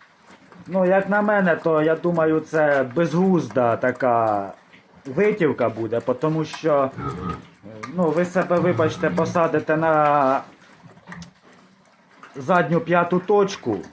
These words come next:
будете працю-, отримаєте ті кошти, е, вложите їх, будете чекати, поки місь ті свині виростуть,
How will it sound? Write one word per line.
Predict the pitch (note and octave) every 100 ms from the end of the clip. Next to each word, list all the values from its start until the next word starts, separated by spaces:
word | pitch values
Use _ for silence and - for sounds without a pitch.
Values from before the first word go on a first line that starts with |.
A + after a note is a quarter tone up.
| - - _ - - - - - - D3
будете | E3+ F#3 F3+
працю-, | E3+ E3+ F3 - F#3 E3+
отримаєте | D#3 F3 F#3+ F3+ F3 F3 E3+
ті | F3 F3
кошти, | - G#3 G3+ - A#2
е, | F#2+ D#2+ - _ - - - _ _ _ - F#2+ G2 G2
вложите | E3+ G3 G#3 F3 D#3+ C3 A#2+
їх, | G#2+ F#2 - - - - - - - - - C3
будете | F3 F#3 F#3
чекати, | F3 F3+ F3+ F3 E3
поки | E3 E3 E3
місь | E3
ті | D#3+ E3+
свині | D#3+ F3+ F3 E3
виростуть, | D#3+ F#3+ G3 F3 - - E2